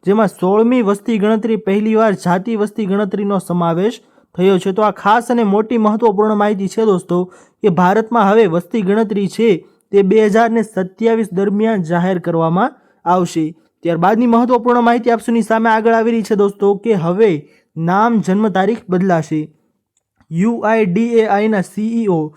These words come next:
ભુવનેશ કુમારે જણાવ્યું હતું કે એક નવી એપ બનાવાઈ છે. લગભગ એક લાખ મશીનોમાંથી બે હજાર મશીનોને નવા ટૂલ પર અપડેટ કરી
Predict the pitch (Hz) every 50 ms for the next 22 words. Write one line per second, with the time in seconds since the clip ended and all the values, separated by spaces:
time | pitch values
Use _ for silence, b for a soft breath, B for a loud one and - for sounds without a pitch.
0 | b b b b b - 175 190 208 220 233 233 226 - - 214 208 220 233 240
1 | 214 175 147 165 170 202 226 233 240 214 185 170 156 - 170 185 185 185 B B
2 | B B B - 233 240 226 220 233 226 - 185 175 180 196 220 240 226 - 196
3 | 208 220 185 180 180 202 208 226 233 233 233 240 226 - - 180 156 151 156 151
4 | b b b b b - 160 180 185 185 175 185 214 196 175 - _ - 185 190
5 | 226 226 226 214 214 240 226 - 196 196 196 - 233 220 220 220 214 233 233 226
6 | 208 190 165 160 180 196 208 226 202 220 214 202 202 208 196 - 226 220 220 226
7 | 220 190 160 160 175 190 214 226 208 180 208 214 220 214 196 226 220 147 165 180
8 | 180 175 202 208 190 - - 196 190 233 254